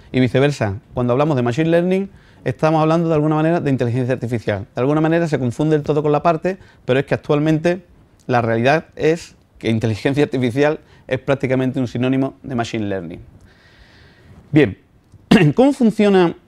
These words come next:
estos algoritmos? Bueno, la idea es distinta a la anterior. En este caso, eh, estos algoritmos, que realmente el funcionamiento concreto es bastante complejo y no vamos a entrar aquí en detalle, pero estos algoritmos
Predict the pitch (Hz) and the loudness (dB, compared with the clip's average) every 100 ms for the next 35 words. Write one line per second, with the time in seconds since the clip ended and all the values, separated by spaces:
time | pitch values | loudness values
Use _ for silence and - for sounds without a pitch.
0 | - 151 - 131 131 117 104 92 92 - | -4 -4 -2 -2 0 0 -2 -6 -10 -14
1 | _ - 113 92 - _ _ _ _ _ | _ -2 -2 -2 -14 _ _ _ _ _
2 | _ _ - - 131 139 170 196 208 - | _ _ -12 -2 2 2 4 2 0 -4
3 | - 139 139 135 120 110 175 175 165 202 | -6 -2 -2 -2 -6 -4 -2 0 -2 -2
4 | - 117 113 147 180 202 233 _ - - | -2 -4 0 2 2 0 -4 _ -20 -18
5 | - 131 156 160 180 - 185 214 _ _ | -2 -2 0 0 0 0 -4 -6 _ _
6 | - - - _ - 135 123 120 135 175 | -20 -20 -20 _ -2 2 4 2 -2 0
7 | 165 139 165 175 170 180 117 107 123 127 | 0 2 2 2 0 0 -2 -2 0 0
8 | 131 120 113 113 104 107 113 135 127 113 | 0 0 -2 -2 -4 -2 0 0 0 -2
9 | 113 110 123 123 107 - 117 113 123 120 | -2 0 0 0 -6 -4 -6 -4 -4 -4
10 | 113 101 131 120 110 104 113 127 113 107 | -4 -2 -2 -2 -2 -2 -2 -2 -2 -6
11 | 104 127 127 139 160 - _ - - 113 | -2 0 0 -2 -6 -8 _ -20 -8 -4
12 | 113 135 147 147 175 - - - - - | -2 0 0 0 -4 -8 -20 -20 -14 -6
13 | 131 185 170 170 170 190 175 175 196 | -2 0 0 2 2 2 2 0 -2